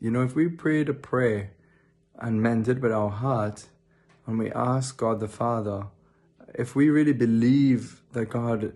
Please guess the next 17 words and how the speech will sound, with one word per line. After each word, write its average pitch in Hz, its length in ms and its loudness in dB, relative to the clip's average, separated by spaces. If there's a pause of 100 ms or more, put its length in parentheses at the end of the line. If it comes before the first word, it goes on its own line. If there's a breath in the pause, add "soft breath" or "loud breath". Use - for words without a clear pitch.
is 107 180 -6
so 120 220 -2
kind 117 580 -2
and 110 260 -4
so 110 180 -6
faithful, 120 680 2 (460 soft breath)
then 120 300 0
that 135 220 2
should 127 300 -2
give 117 180 0
us 117 140 0
a 117 60 0
greater 110 260 0
conviction 113 600 -2
for 113 280 0
our 104 160 0
prayer. 98 560 -2